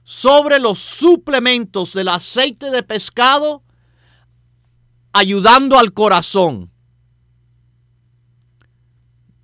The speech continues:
Bueno, ¿qué se hace? Lo que se hace es, al propio estudio,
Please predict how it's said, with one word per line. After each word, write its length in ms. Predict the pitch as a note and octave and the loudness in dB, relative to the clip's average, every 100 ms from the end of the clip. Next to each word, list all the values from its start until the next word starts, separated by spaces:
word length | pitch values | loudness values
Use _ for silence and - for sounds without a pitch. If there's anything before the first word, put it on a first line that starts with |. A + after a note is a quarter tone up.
| _ _ _ | _ _ _
Bueno, 380 | G2 F#2+ D#3+ F3+ _ _ _ | -16 -14 -12 -16 _ _ _
¿qué 180 | - B2+ | -12 -12
se 240 | B2 C#3+ A2+ | -8 -8 -8
hace? 420 | A2 G#2+ - _ _ _ _ _ _ _ _ _ _ _ | -8 -12 -20 _ _ _ _ _ _ _ _ _ _ _
Lo 200 | D3 E3+ | -6 -4
que 120 | F#3+ | -4
se 260 | F3+ F#3 F#3 | 0 2 4
hace 680 | C#4+ E4 - A3 F3+ G3 A#3+ | 6 4 2 -2 2 2 2
es, 480 | B3 - - _ _ _ _ _ _ _ _ _ _ _ - | -2 -14 -20 _ _ _ _ _ _ _ _ _ _ _ -14
al 240 | A#2 A2+ _ - | -12 -12 _ -8
propio 580 | G3+ C4 B3 G3 F3+ | -2 -2 -4 -8 -8
estudio, 760 | C3+ _ - B3 A#3 A#3 A3 | -8 _ -14 -12 -10 -12 -14